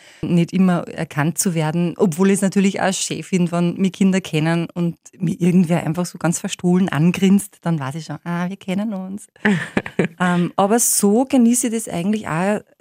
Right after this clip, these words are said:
Speaker 1: also weil ich unterscheiden kann. Ich kann so in diese Bühnenperson wieder reingehen, dann aber auch wieder raus. Weil ich hab so Jahre gehabt, wo ich einfach ganz intensiv Mai Kokopelli war, wirklich die ganze Zeit.
Speaker 2: Mhm.
Speaker 1: Und ich dann halt auch festgestellt hab, das, ähm,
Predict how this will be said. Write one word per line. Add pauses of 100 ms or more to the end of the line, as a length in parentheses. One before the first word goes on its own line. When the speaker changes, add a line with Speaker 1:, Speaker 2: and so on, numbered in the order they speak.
(120)
Speaker 1:
also
weil
ich
unterscheiden
kann.
Ich
kann
so
in
diese
Bühnenperson
wieder
reingehen,
dann
aber
auch
wieder
raus. (180)
Weil
ich
hab
so
Jahre
gehabt,
wo
ich
einfach (120)
ganz
intensiv
Mai
Kokopelli
war,
wirklich (340)
die
ganze
Zeit. (400)
Speaker 2:
Mhm.
Speaker 1:
Und
ich
dann
halt
auch
festgestellt
hab,
das,
ähm,